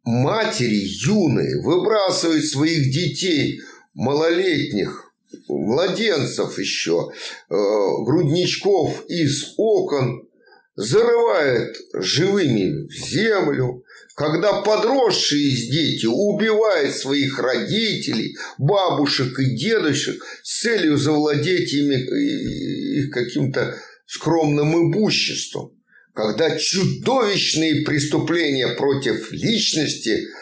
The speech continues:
производятся, когда в полицейских участках забивают человека до смерти, это что, подъем духовности?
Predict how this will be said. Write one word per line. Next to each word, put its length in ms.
производятся, 920
когда 340
в 160
полицейских 720
участках 640
забивают 640
человека 640
до 180
смерти, 380
это 200
что, 220
подъем 460
духовности? 1000